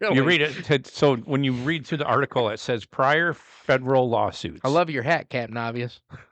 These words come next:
Speaker 2: Um, he has filed at least three federal law-, uh, lawsuits against the federal agencies, including the U S government,
Speaker 1: Mm-hmm.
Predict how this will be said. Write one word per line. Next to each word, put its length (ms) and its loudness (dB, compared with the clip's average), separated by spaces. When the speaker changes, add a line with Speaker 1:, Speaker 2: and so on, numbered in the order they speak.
Speaker 2:
Um, 440 -8
he 140 -4
has 160 -2
filed 380 2
at 100 -6
least 320 -6
three 280 -4
federal 520 0
law-, 320 -2
uh, 260 -2
lawsuits 420 -2
against 320 -6
the 60 -6
federal 340 -4
agencies, 600 -8
including 400 -6
the 80 -4
U 160 0
S 100 -4
government, 460 -4
Speaker 1:
Mm-hmm. 180 -10